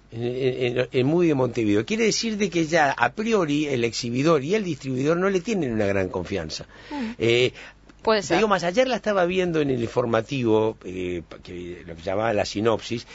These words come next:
Speaker 1: y parecía muy atractiva, realmente muy, muy interesante. Pero se ve que no le tiene mucha confianza, porque para que lo pongan en una sola sala.
Speaker 2: Bueno, vayamos a la otra apuesta, entonces. ¿Cómo entrenar a tu dragón dos? Es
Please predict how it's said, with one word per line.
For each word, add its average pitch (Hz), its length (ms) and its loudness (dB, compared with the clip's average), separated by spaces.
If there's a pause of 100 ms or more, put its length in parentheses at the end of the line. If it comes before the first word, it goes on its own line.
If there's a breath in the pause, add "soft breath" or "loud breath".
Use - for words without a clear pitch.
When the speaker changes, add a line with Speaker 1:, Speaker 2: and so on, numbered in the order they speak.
Speaker 1:
y 135 80 2
parecía 175 420 2
muy 175 280 2
atractiva, 92 640 -2
realmente 165 440 0
muy, 127 380 0 (400 loud breath)
muy 143 180 4
interesante. 95 680 0 (460 loud breath)
Pero 120 680 2
se - 160 0
ve 214 100 -2
que 233 120 0
no 180 80 0
le 143 100 0
tiene 135 220 0
mucha 117 240 0
confianza, 98 420 -2
porque 85 300 -10
para 90 180 -6
que 90 80 -8
lo 92 80 -4
pongan 127 280 -2
en 104 40 -2
una 107 140 -2
sola 101 260 -6
sala. 117 400 -8
Speaker 2:
Bueno, 160 320 0
vayamos 220 320 2
a 240 60 4
la 220 100 4
otra 226 160 0
apuesta, 202 320 -4
entonces. 175 480 -2
¿Cómo 294 220 4
entrenar 254 340 0
a 269 80 2
tu 240 140 -6
dragón 226 360 2
dos? 160 380 -4 (300 loud breath)
Es 233 260 0